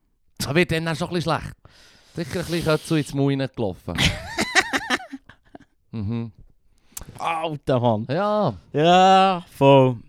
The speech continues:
Speaker 2: Los. Wir, wir, wir müssen nur weiter, weiter
Speaker 1: Mhm.
Speaker 2: sagen.
Speaker 1: Ja.
Speaker 2: <laughs>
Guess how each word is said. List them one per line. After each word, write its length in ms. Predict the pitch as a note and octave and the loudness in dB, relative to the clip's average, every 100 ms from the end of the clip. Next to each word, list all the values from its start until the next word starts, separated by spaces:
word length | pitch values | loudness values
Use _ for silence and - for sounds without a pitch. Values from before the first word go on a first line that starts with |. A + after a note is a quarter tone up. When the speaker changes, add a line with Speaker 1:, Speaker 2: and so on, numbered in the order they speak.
| - | -12
Speaker 2:
Los. 400 | A#2 A2+ G#2+ - _ _ _ _ _ _ _ _ _ _ _ | -6 -4 -6 -10 _ _ _ _ _ _ _ _ _ _ _
Wir, 120 | - A2+ | -14 -10
wir, 240 | A2 A2+ | -6 -4
wir 120 | A2 G#2+ | -2 -2
müssen 380 | B2 A#2 A2+ | -2 -2 -2
nur 100 | A#2 G#2+ | 0 0
weiter, 260 | A2 - G#2+ - | -4 -6 -8 -8
weiter 160 | A#2+ A2 | -6 -4
Speaker 1:
Mhm. 60 | |
Speaker 2:
sagen. 400 | G#2 A2 - G#2 F2+ - | -4 -4 -4 -6 -12 -2
Speaker 1:
Ja. 280 | A2 G2+ - _ _ | 0 0 -2 _ _
Speaker 2:
<laughs> 80 | - | -20